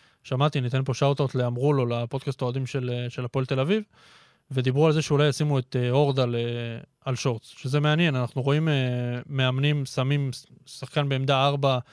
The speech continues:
קטש אהב, אהב לעשות את זה בעונה שעברה עם ג'רל מרטין, על הרכז, אז כן, הורד ברמת ההגנה ועבודת רגליים עובד מצוין, אני חושב ששורץ וחיפי פשוט מהירים מדי בשביל ה-, בשביל האדפטציה הזאת.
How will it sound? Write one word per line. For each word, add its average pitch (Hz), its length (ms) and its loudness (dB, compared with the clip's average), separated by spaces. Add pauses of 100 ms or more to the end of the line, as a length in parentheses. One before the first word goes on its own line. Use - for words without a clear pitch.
(420)
קטש 143 340 0
אהב, 127 240 2
אהב 131 160 2
לעשות 135 220 0
את 127 60 -2
זה 131 80 -2
בעונה 123 220 -2
שעברה 131 240 -2
עם 127 80 -2
ג'רל 123 200 -2
מרטין, 131 400 0 (500)
על 131 120 0
הרכז, 151 540 2
אז 123 120 -6
כן, 165 240 2
הורד 139 320 2
ברמת 123 380 -2
ההגנה 131 380 0
ועבודת 127 340 -2
רגליים 135 280 -2
עובד 131 180 -2
מצוין, 139 440 -2
אני 135 60 -6
חושב 147 260 -6
ששורץ 143 520 -4
וחיפי 151 320 -4
פשוט 143 280 -8
מהירים 143 420 -4 (600)
מדי 147 600 2 (480)
בשביל 131 380 -2
ה-, 123 640 0 (600)
בשביל 127 220 0
האדפטציה 127 580 0
הזאת. - 300 -12